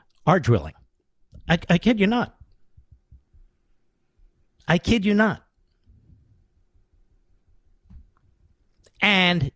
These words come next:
and you're to stop, quote unquote, profiteering. Where's the money supposed to come from for them to do this? And moreover,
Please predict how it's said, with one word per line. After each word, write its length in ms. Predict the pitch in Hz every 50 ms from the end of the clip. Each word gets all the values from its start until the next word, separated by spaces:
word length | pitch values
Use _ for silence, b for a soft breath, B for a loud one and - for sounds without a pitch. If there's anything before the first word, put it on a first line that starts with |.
| _ _ _ _ _ _ _ _ - _ _ _ _ _ _ _ _ _ _ _ _ _ _ _ _ _ _ _ _ _ _ _ _ _ _ _ _ _ _ _ _ _ _ _ _
and 380 | - 247 247 185 156 175 170 147
you're 120 | 170 170
to 80 | 156 143
stop, 360 | - - 165 151 147 - -
quote 220 | _ - 165 151 143
unquote, 340 | 143 131 - 156 143 131
profiteering. 800 | - - - 156 131 - 117 - - - 151 127 101 78 - - _ _ _ _ _ _ _ _ _ _ b b b b b b b b b b
Where's 280 | - 202 302 370 339 -
the 100 | - 339
money 360 | 269 214 214 220 214 220 190
supposed 520 | - - 147 127 - - 165 156 - - -
to 60 | 127
come 300 | - - - 139 135 131
from 360 | - - - 87 71 69 76 _ _ _ _ _ _ _ _ _ _ _ _ _ _ _ _ _ _ _ _ _ _ _ _ _ _ _ _ _ _ _ _ _ _ _ _ _ _ _
for 220 | _ - - 147 131
them 220 | 143 143 139 127
to 100 | 123 120
do 200 | 107 135 135 135
this? 200 | 120 120 113 -
And 180 | - 185 185 196
moreover, 680 | 202 208 226 233 247 254 269 269 175 143 127 127 117